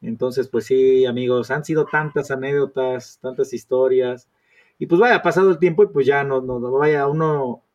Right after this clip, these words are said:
termina de, nu-, nunca termina de conocer a una persona, pero pues sí, este, ¿cómo se llama? Ah, vaya, yo les puedo decir,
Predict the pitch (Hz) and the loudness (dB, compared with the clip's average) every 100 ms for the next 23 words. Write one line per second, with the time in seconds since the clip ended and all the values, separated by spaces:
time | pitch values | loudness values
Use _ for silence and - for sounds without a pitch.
0 | - 120 131 139 127 117 107 113 117 131 | -6 -4 -2 0 2 2 0 -6 -8 -6
1 | 147 160 170 175 156 156 156 143 131 123 | -4 -2 0 0 -2 0 0 0 -4 -2
2 | 147 151 135 120 131 - 120 113 113 - | -2 -2 -4 -4 -6 -4 -6 -4 -6 -2
3 | 131 120 - _ _ _ _ _ _ - | 0 0 -4 _ _ _ _ _ _ -6
4 | 110 107 110 107 123 120 117 123 127 117 | -4 -4 -6 -4 -4 -2 -2 -2 -2 -4
5 | 113 107 107 - - 127 165 151 151 190 | -4 -8 -10 -10 -4 0 2 4 4 2
6 | 190 185 165 143 156 147 | 2 4 4 2 0 -2